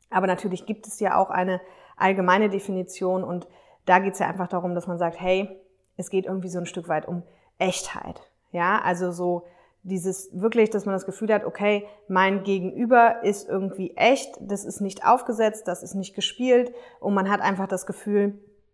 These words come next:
ja, so, so ist diese Person, ne? Und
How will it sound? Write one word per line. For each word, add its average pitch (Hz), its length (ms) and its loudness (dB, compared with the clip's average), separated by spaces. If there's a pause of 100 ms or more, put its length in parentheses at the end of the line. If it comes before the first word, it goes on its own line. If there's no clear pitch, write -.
(680)
ja, 381 300 4
so, 233 200 0
so 233 160 2
ist - 220 0
diese 214 200 2
Person, 160 480 -6 (340)
ne? 233 260 0
Und 214 360 2